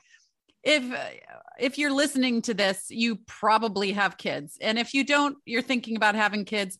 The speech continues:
or you just like to listen to other moms, and I don't know. Um, but <laughs> either way, kids are a part of your life. And a part of that life is this adolescent toddler stage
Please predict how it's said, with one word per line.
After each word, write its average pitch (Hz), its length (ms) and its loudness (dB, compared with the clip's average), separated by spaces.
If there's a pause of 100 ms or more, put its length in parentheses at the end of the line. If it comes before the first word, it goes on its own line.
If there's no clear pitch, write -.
(180)
or 240 200 4
you 240 160 0
just 214 380 -2
like 196 200 0
to 208 100 -4
listen 190 380 -2
to 185 180 -2
other 175 140 2
moms, 156 480 -4
and 185 160 0
I 175 80 2
don't 165 140 0
know. - 140 -6 (260)
Um, 247 400 4
but 262 260 6 (140)
<laughs> - 80 -8
either 349 320 4
way, 240 420 2 (320)
kids 370 240 -4
are 349 160 4
a 262 60 2
part 254 240 6
of 233 100 2
your 233 180 2
life. 185 380 2 (340)
And 247 640 0 (640)
a 214 60 0
part 403 380 2
of 220 260 2
that 214 220 2
life 202 280 0
is 226 420 0
this 208 360 -2 (120)
adolescent 208 880 0
toddler 196 920 2
stage 170 540 -6